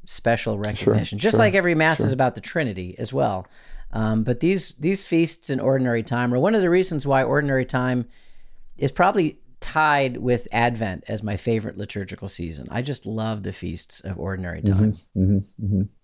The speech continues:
Speaker 2: It's interesting. Um, the, the processions, I love to see, yeah, I love to see professions w-, or processions where, you know, just m-, people, whatever they're doing, see the church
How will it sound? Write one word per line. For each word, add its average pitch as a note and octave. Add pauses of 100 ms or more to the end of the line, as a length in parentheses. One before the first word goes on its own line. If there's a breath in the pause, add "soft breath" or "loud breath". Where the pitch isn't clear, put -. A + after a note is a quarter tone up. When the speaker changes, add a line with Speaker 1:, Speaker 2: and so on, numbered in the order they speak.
(520 loud breath)
Speaker 2:
It's B2+
interesting. C#3
Um, G2 (320)
the, A2 (240)
the A2+
processions, A#2+
I A2
love B2+
to F#3
see, A#2+ (220)
yeah, G#2+
I D2
love A#2
to D3+
see C#3
professions F#2+
w-, G2 (100)
or F#2+
processions G2+
where, G2+ (1040 soft breath)
you A2
know, G2+
just G2 (120)
m-, A2+ (380)
people, C3
whatever A#2+
they're B2
doing, A2
see A#2
the G#2+
church -